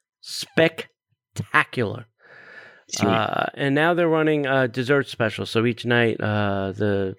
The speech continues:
Speaker 1: uh, Chef Robbie does a, a dessert special. So if, you know, that's not enough. So,
Speaker 2: Right.
Speaker 1: yeah.
Speaker 2: <laughs>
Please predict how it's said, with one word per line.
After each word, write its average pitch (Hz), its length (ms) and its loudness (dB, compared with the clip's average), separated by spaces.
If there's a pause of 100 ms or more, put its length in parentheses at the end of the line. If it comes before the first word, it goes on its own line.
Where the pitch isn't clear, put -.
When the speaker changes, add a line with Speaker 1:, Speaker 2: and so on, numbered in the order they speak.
(120)
Speaker 1:
uh, 104 80 -6
Chef 107 300 -6
Robbie 107 260 2
does - 320 -4
a, - 140 -6 (400)
a 113 80 -4
dessert 104 420 -2
special. - 300 -6
So - 360 -6 (220)
if, 107 220 0 (400)
you 117 120 0
know, 87 120 -4 (260)
that's 98 220 -6
not 92 180 0
enough. 87 240 -12 (800)
So, 117 180 -2
Speaker 2:
Right. 92 220 2 (220)
Speaker 1:
yeah. 101 160 0 (260)
Speaker 2:
<laughs> - 80 4